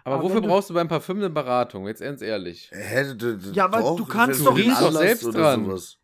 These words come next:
Speaker 2: Hä, bist du blöd? Du kannst doch nicht, äh, fünfzig Parfüms probieren, dann riechst du ja nichts mehr. Sondern du sagst, was
Speaker 1: Dafür
Speaker 2: du
Speaker 1: ist der
Speaker 2: ungef-,
Speaker 1: Kaffee da, du Dummkopf.
Speaker 2: sondern du fragst,
Speaker 3: <laughs>
Speaker 2: äh, sagst der, dem
Speaker 3: Fragst.
Speaker 2: Verkäufer, der Verkäuferin,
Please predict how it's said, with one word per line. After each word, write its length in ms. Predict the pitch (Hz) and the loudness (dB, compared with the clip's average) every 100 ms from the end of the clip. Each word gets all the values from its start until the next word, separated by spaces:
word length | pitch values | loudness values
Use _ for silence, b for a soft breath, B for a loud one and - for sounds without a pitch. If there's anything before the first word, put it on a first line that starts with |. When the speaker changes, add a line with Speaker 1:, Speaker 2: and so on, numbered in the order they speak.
| _ | _
Speaker 2:
Hä, 180 | - 202 220 | -6 -6 -2
bist 200 | 240 - | -6 -4
du 60 | |
blöd? 280 | 180 220 254 | -4 -4 -4
Du 60 | 202 | -4
kannst 280 | 220 240 247 | -4 -4 -4
doch 100 | 208 | -4
nicht, 340 | 214 226 - | -6 -6 -12
äh, 220 | 214 196 185 _ | -6 -6 -6 _
fünfzig 560 | _ - 269 - 226 - | _ -2 -2 -2 -10 -6
Parfüms 540 | 208 196 - 269 269 | -8 -6 -2 -2 -2
probieren, 560 | - - 165 160 220 240 | -10 -10 -10 -6 -8 -6
dann 160 | 214 180 | -8 -4
riechst 340 | 240 254 - | -4 -4 -4
du 60 | 185 | -6
ja 60 | |
nichts 260 | 156 151 - | -4 -10 -10
mehr. 220 | 156 143 b b b | -10 -12 b b b
Sondern 400 | - 208 226 190 | -8 -6 -6 -10
du 80 | 170 | -8
sagst, 460 | 190 208 202 - 175 | -2 -2 -2 -8 -4
was 100 | 190 | 0
Speaker 1:
Dafür 80 | 151 | 0
Speaker 2:
du 60 | |
Speaker 1:
ist 100 | 160 | 2
der 80 | 165 | 0
Speaker 2:
ungef-, 100 | 202 | 2
Speaker 1:
Kaffee 320 | 180 185 151 | -2 0 0
da, 180 | 120 113 | 2 0
du 100 | 110 | 0
Dummkopf. 240 | 107 107 | -4 -2
Speaker 2:
sondern 440 | 190 214 247 240 190 | 2 2 4 0 0
du 100 | 196 | -8
fragst, 640 | - 165 185 254 - 98 | -6 -2 -2 -2 -6 -8
Speaker 3:
<laughs> 760 | 95 107 107 98 113 95 107 - | -6 -6 -6 -4 -6 -6 -8 -6
Speaker 2:
äh, 200 | 190 196 | -2 -2
sagst 440 | - 214 254 - | 0 0 -2 0
der, 120 | 226 214 185 _ _ - 190 | 0 0 -6 _ _ -12 -4
dem 120 | 190 | -4
Speaker 3:
Fragst. 100 | - | -2
Speaker 2:
Verkäufer, 680 | 196 - 185 202 254 240 254 | -6 -4 0 2 0 -2 -4
der 240 | - 196 180 | -4 -6 -4
Verkäuferin, 920 | 180 180 202 208 185 160 233 262 | -6 -2 -2 -2 -4 -2 -2 -4